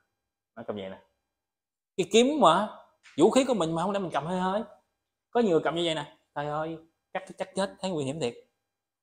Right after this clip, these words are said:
Nha, cầm chắc vô nè, đó, cầm vậy nè. Ừ. Ba ngón này cầm cái lượt thôi. Được chưa? Vậy là chỉ lên trời nè. Rồi cầm vậy nè, thì chảy vô đầu nguy hiểm không? Vậy nguy hiểm không?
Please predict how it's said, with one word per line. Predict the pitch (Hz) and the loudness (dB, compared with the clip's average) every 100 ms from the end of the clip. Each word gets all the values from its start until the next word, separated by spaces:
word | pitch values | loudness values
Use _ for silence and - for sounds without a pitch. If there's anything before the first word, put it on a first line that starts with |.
| _ _ - | _ _ -4
Nha, | 143 104 - - _ _ | -4 -4 -8 -20 _ _
cầm | 117 113 110 - | 0 2 0 0
chắc | 170 | 0
vô | 156 | 0
nè, | 135 98 - _ | -2 -4 -10 _
đó, | 127 131 - | -8 -6 -6
cầm | 110 | -4
vậy | 107 | -4
nè. | 92 - _ _ _ _ _ - | -8 -18 _ _ _ _ _ -10
Ừ. | 254 - _ _ _ _ _ _ _ _ _ _ _ _ - | -10 -10 _ _ _ _ _ _ _ _ _ _ _ _ -2
Ba | 123 | -2
ngón | 127 156 | -2 -6
này | 110 | -4
cầm | 110 | -4
cái | 107 | -2
lượt | 98 120 | -2 -4
thôi. | 117 - _ _ _ _ _ _ _ _ _ _ _ _ _ _ | -8 -12 _ _ _ _ _ _ _ _ _ _ _ _ _ _
Được | 113 | -2
chưa? | 123 - - _ _ _ _ _ _ _ _ _ _ _ _ _ | -2 -4 -14 _ _ _ _ _ _ _ _ _ _ _ _ _
Vậy | 127 127 | 2 2
là | 143 | 4
chỉ | 139 | 4
lên | 156 135 | 4 8
trời | 113 | 8
nè. | 117 123 - - _ _ _ _ _ | 8 2 0 -16 _ _ _ _ _
Rồi | - - 117 | -18 0 2
cầm | 117 120 | 4 2
vậy | 117 | 2
nè, | 123 110 - | 0 -2 -6
thì | 104 | -2
chảy | 113 170 | 0 0
vô | 151 | 0
đầu | 120 117 | 2 2
nguy | 127 | 2
hiểm | 143 | 0
không? | 147 151 - _ _ - | -2 -6 -16 _ _ -4
Vậy | 113 | -2
nguy | 117 131 | -2 -2
hiểm | 123 | -2
không? | 147 | -4